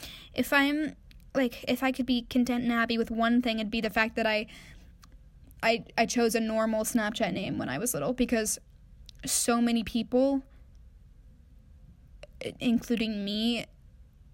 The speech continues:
like, uh, named their Snapchat name, ho-, like, something horrible and cringy, and, oh my God, mine is so bad. If you, if you have me on Snapchat, you know it, because it's,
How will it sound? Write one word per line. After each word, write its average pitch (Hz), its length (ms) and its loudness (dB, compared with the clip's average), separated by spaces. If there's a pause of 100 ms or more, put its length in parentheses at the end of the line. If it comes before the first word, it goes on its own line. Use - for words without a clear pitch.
(640)
like, 226 360 -2 (120)
uh, 247 80 -2 (240)
named 220 360 0
their 214 360 -2
Snapchat 226 500 0
name, 214 400 -2 (320)
ho-, - 380 -8
like, 220 160 2
something 220 260 0
horrible 214 500 2
and 214 280 -4
cringy, 226 420 0
and, 208 180 -6
oh - 1120 -20
my - 120 -8
God, - 340 -6
mine 277 180 -6
is 294 160 4
so 254 200 4
bad. 220 360 -2
If - 220 -4
you, 254 140 0
if 240 160 2
you 262 100 8
have 240 160 4
me 262 80 8
on 262 100 6
Snapchat, 240 380 2
you 233 100 2
know 226 340 2
it, 202 180 0
because 226 240 0
it's, - 200 -6